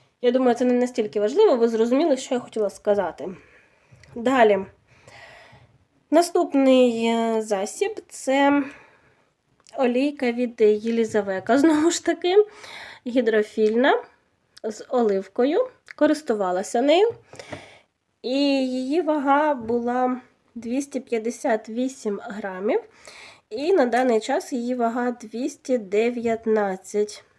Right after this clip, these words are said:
грамів. Тобто двадцять дев'ять грамів засобу мені вдалося використати. І, як на мене, такі непогані результати за перший місяць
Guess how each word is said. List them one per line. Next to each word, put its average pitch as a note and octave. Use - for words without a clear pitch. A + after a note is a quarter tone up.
грамів. A#3
Тобто B3
двадцять A3+
дев'ять G#3+
грамів A#3
засобу C#4+
мені A#3+
вдалося G#3+
використати. C#4
І, D4+
як B3
на A#3+
мене, B3
такі A#3
непогані A3
результати G#3+
за G#3+
перший G#3+
місяць E4+